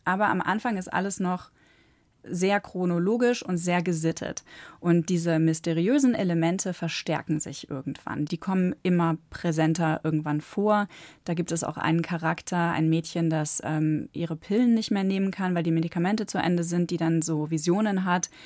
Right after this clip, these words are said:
Oder, ne, vielleicht ist sie psychotisch, vielleicht hat sie tatsächlich Visionen, who knows?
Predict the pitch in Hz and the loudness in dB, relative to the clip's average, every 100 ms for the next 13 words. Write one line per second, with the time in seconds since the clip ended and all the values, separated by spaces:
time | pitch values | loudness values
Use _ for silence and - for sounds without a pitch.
0 | - - - 160 156 - 156 170 170 - | -20 -10 -2 0 0 0 0 0 -2 -4
1 | 160 160 - 165 170 - 202 185 233 294 | -2 -2 -6 -6 -6 -6 -6 -4 -4 -4
2 | 269 165 156 190 208 214 208 214 185 208 | -6 -4 -4 -2 -2 0 2 2 0 0
3 | 196 226 156 151 170 190 160 147 - | 2 4 4 2 2 4 4 0 -4